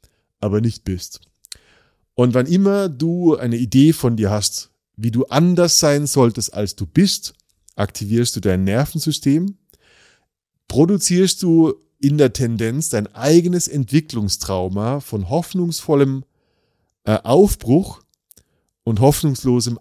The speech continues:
Einsturz, weil du immer wieder gegen dich selbst und gegen das verlierst, was da in dir waltet und schaltet. Dann gehst du online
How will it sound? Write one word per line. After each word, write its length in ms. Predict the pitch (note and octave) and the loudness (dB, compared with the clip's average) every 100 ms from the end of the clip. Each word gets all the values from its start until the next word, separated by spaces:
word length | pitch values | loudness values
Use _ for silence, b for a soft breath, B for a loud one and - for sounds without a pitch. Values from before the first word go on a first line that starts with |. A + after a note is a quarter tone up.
| - | -2
Einsturz, 840 | B2 C3+ C#3+ - G#2+ C3 - - b b b b | 0 0 -2 -2 -2 0 -4 -6 b b b b
weil 160 | G#2 G#2 | -2 0
du 80 | A#2+ | 0
immer 680 | D#3+ E3+ F3+ F3+ E3 B2 | 2 2 2 2 0 -4
wieder 500 | C#3 D#3 B2+ A#2+ B2+ | -6 -2 0 2 0
gegen 440 | G2+ B2 C3 B2+ G#2+ | 2 4 4 2 -4
dich 180 | A2+ | -4
selbst 520 | - B2 A#2 C#3 - A2 | 0 2 4 2 -2 -6
und 120 | G2+ | -4
gegen 480 | A2 G#2+ A2+ A2 - | -4 -4 -4 -8 -4
das 320 | A#2 A#2+ - | -2 -2 -4
verlierst, 580 | - A2+ A2+ A#2 - A2+ | -4 -2 0 -2 -4 -4
was 160 | G#2 | -4
da 100 | - | -2
in 240 | G#2 A2+ G#2+ | -2 -2 -2
dir 160 | G#2+ | -2
waltet 340 | F#2+ F#2+ F#2 F#2 | 0 0 -2 -8
und 140 | F2+ | -8
schaltet. 640 | - E2+ E2+ F#2 E2 - _ _ _ _ B B B B B | -6 -6 -6 -10 -12 -16 _ _ _ _ B B B B B
Dann 120 | B2+ | 2
gehst 280 | F#3 G3+ - | 2 2 2
du 100 | - | 2
online 560 | F3+ G3+ F#2 F#2+ G#3 | 4 4 2 0 -4